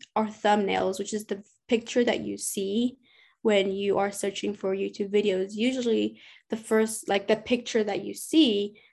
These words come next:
when, um, churches post is just, like, the first clip of the video. And nobody looks at that and thinks, "Wow, I wanna click on that. That just looks so interesting." <laughs> And, but with just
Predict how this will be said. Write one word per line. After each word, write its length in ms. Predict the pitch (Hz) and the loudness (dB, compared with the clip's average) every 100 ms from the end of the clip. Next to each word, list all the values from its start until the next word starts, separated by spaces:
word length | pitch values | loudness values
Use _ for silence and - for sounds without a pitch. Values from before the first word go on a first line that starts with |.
| _ | _
when, 540 | 214 202 190 190 190 175 | 0 2 2 0 -4 -4
um, 520 | 208 190 185 190 - - | -2 -2 -2 -4 -8 -8
churches 400 | - 208 208 202 | -4 -4 -4 -8
post 380 | - 208 202 202 | 0 0 0 -2
is 120 | 202 | -2
just, 160 | 202 208 | -4 -4
like, 180 | 190 202 | -4 -6
the 80 | |
first 440 | 190 - 190 190 - | -6 -2 -2 -4 -12
clip 380 | - 185 190 - _ - | -2 0 0 -4 _ -4
of 200 | 190 185 | -4 -2
the 100 | 185 | -6
video. 760 | 190 185 247 254 247 247 254 - - - _ - | -4 -2 2 4 4 4 2 -4 -20 -20 _ 0
And 320 | 233 214 202 | 2 4 2
nobody 400 | 233 254 262 247 | 2 4 4 4
looks 320 | 220 214 - 202 | 2 -4 -6 -10
at 140 | - | -4
that 240 | - - | -2 0
and 120 | 196 - | -2 -4
thinks, 340 | 202 208 - | -6 -6 -10
"Wow, 560 | 220 226 226 220 202 214 | -6 -4 -2 -2 -4 -8
I 120 | 226 | -8
wanna 280 | 262 240 214 | -6 -6 -6
click 340 | - 214 220 | -8 -10 -6
on 120 | 226 214 | -4 -4
that. 240 | 202 240 | -4 -6
That 180 | 233 226 | -8 -8
just 200 | 208 - | -10 -12
looks 180 | 196 - | -10 -8
so 460 | - 240 262 285 - | -4 -2 0 0 0
interesting." 720 | 220 220 202 - - 233 - - | -2 -2 -6 -4 2 2 2 4
<laughs> 340 | 302 285 349 - - - - - 262 | 4 6 0 0 -8 -12 -12 -6 0
And, 400 | 262 226 220 - _ _ - | 4 4 0 -8 _ _ -8
but 320 | 220 262 262 | 2 4 6
with 220 | 269 277 | 6 4
just 320 | - 311 - | -4 -4 -4